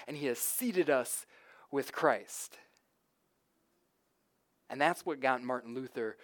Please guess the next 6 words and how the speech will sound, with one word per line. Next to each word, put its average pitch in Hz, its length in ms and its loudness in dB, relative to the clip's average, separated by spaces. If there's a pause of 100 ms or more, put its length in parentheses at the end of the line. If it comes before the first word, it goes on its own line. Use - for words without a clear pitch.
so 147 540 0 (120)
fired 127 520 2
up 104 260 -4 (960)
in 123 80 -14
fifteen 127 460 -4
seventeen. 107 580 -6